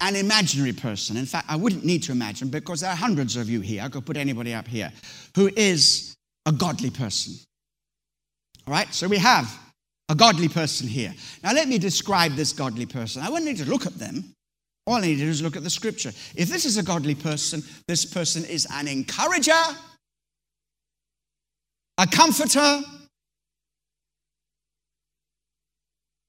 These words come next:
a person who doesn't allow fellowship to be hindered,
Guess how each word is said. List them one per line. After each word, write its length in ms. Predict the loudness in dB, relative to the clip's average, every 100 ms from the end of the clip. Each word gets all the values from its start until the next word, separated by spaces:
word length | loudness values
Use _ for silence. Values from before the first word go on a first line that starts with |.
| _
a 80 | 0
person 500 | 8 10 10 10 8
who 140 | 6 6
doesn't 400 | 4 4 4 2
allow 420 | 0 2 2 2
fellowship 680 | -2 4 6 8 6 4 2 -6 -20 _ _ _ -4
to 100 | 0
be 140 | 2
hindered, 420 | 2 2 0 -2